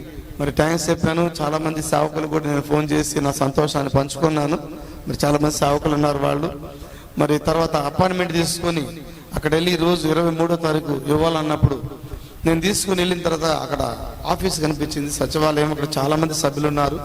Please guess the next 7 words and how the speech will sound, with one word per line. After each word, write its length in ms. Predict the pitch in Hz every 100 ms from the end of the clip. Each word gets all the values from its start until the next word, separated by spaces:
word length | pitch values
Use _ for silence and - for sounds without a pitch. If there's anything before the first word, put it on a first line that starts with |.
| 143 143 135 - - -
మరి 100 | 135
అక్కడ 140 | 131
విలేజ్ 340 | 139 139 143 139
అసిస్టెంట్ 480 | 139 139 156 160 175
చాలామంది 440 | 185 214 214 208
ఉన్నారు. 240 | 196 147 - - - - - - - - - 143
వాళ్ళందరికీ, 680 | 165 170 175 165 196 139